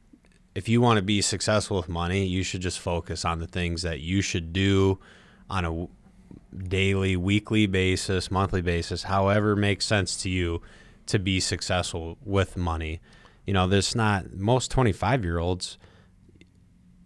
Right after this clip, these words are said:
if you went to college, you've only been working for a few years. If you started, even if you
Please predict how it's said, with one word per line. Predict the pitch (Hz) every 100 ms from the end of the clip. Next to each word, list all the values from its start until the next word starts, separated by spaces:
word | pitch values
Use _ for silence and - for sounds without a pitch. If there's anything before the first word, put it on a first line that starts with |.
| -
if | 98 -
you | 101 98 92
went | 101 123
to | 104
college, | - 117 107 90 90
you've | 98
only | 110 127 90
been | 82
working | 110 127 90 90
for | - 90
a |
few | - 107
years. | 95 113 92 90 104 - - - -
If |
you | 113
started, | - 101 120 139 90
even | 123 170 165
if | 156 143
you | 131